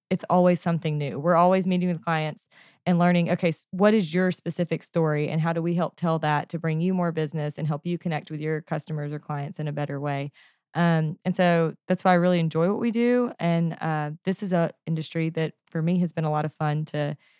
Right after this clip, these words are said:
get to learn more about and see how we can fit into it.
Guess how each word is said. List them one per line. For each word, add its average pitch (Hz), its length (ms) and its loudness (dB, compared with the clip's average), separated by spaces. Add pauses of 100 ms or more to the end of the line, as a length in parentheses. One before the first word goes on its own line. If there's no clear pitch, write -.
(320)
get 165 140 0
to 170 100 0
learn 165 180 2
more 165 180 0
about 151 480 0
and 170 120 -4
see 170 220 -4
how 156 240 -2
we 156 240 -6
can 165 200 -4
fit 170 200 -4
into 190 300 -4
it. - 160 -14